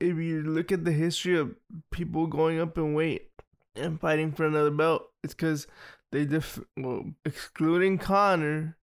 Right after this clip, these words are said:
'cause Conor's run was really legendary at featherweight, and then he starches Jose Aldo, and then he goes on. He was supposed to fight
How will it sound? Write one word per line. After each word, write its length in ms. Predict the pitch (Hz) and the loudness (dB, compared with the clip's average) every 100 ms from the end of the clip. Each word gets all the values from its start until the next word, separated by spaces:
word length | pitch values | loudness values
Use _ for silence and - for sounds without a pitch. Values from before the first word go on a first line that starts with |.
| _ _ _ | _ _ _
'cause 200 | - 156 | -8 -8
Conor's 420 | - 156 160 165 | 0 0 2 0
run 480 | 156 160 165 165 151 | 0 2 4 2 0
was 300 | 151 143 139 - - - _ _ - | 2 0 -2 -10 -18 -20 _ _ -4
really 320 | 156 165 160 | 0 2 4
legendary 680 | 156 151 160 165 165 160 | 4 2 0 2 2 4
at 100 | 151 | 2
featherweight, 460 | - 147 156 160 160 | 0 0 2 2 0
and 160 | 151 156 | 0 -2
then 100 | 160 | -2
he 60 | |
starches 560 | 147 - 151 156 165 151 | -4 -2 0 0 -2 -4
Jose 320 | 156 156 156 | -2 0 0
Aldo, 300 | 147 151 160 | 0 0 0
and 100 | 151 | 0
then 100 | 156 | 0
he 280 | 147 139 - - - | -2 -4 -8 -14 -8
goes 300 | - 147 151 | -4 -2 0
on. 320 | 143 151 156 - - - - _ - - | 0 -2 -4 -12 -20 -20 -20 _ -20 -6
He 160 | 143 | -2
was 160 | 147 151 | 0 0
supposed 340 | 147 160 165 | -4 -4 -4
to 60 | 160 | -2
fight 220 | 165 - | -2 -2